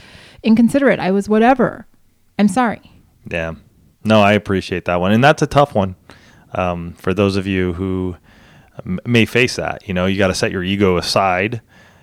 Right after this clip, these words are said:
Speaker 2: um, male or female. You gotta set that aside and be able to go, "Okay, do I wanna be right for the sake of being right, or do I humble myself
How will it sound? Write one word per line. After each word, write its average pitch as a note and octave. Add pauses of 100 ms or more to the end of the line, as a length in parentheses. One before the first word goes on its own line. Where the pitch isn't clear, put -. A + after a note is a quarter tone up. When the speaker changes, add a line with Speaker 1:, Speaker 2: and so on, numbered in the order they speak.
(120)
Speaker 2:
um, D#2+ (160)
male F#2+
or A2
female. F#2 (380)
You G2
gotta F2+
set -
that G2
aside G#2+
and F2+
be G2
able G2
to F#2+
go, F2+
"Okay, F#2+
do E2+
I A#2
wanna C#3
be G2+ (420)
right G2+ (580)
for -
the A2
sake C3+
of G#2
being G2+
right, C3 (380)
or F#2+
do G2+
I F2
humble A2+
myself F2